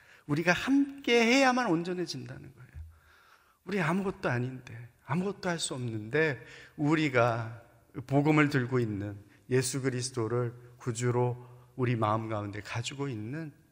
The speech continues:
우리가 그들과 함께 할 때에만 그들의 믿음이 온전해진다는 것이죠. 그렇습니다. 저와 여러분 그렇게 부름 받았습니다. 우리의 믿음으로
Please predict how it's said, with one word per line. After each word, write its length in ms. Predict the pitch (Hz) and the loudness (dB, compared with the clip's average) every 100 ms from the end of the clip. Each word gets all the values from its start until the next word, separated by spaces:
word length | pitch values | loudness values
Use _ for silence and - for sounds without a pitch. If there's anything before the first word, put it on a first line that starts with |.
| _ | _
우리가 380 | 226 220 220 196 | -20 -14 -8 -8
그들과 440 | - 160 165 156 | -6 -4 -4 -4
함께 460 | 151 240 240 - 226 | -6 -6 -10 -12 -12
할 180 | 185 190 | -10 -10
때에만 680 | - 170 147 131 180 226 - - - - - | -6 -2 0 2 2 2 -6 -20 -20 -20 -8
그들의 380 | - 139 131 123 | -4 -2 0 0
믿음이 360 | 107 113 101 | -2 -4 -4
온전해진다는 880 | 113 110 107 107 107 101 98 98 117 | -2 -4 -4 -8 -8 -12 -14 -16 -18
것이죠. 500 | - - - - - _ _ _ - _ - _ _ _ _ _ | -20 -20 -20 -20 -20 _ _ _ -20 _ -20 _ _ _ _ _
그렇습니다. 440 | - 135 143 120 120 | 0 0 2 2 4
저와 280 | 131 135 | 8 10
여러분 380 | 135 135 120 123 | 10 8 4 2
그렇게 300 | 120 120 - | 0 -2 -2
부름 280 | 123 113 113 | -4 -4 -4
받았습니다. 800 | 110 98 92 - - - 123 _ _ _ _ _ | -2 -2 -2 -4 -6 -14 -18 _ _ _ _ _
우리의 240 | 120 117 113 | -4 0 2
믿음으로 920 | 117 117 139 135 143 156 147 117 - | 0 2 4 6 6 6 4 -2 -14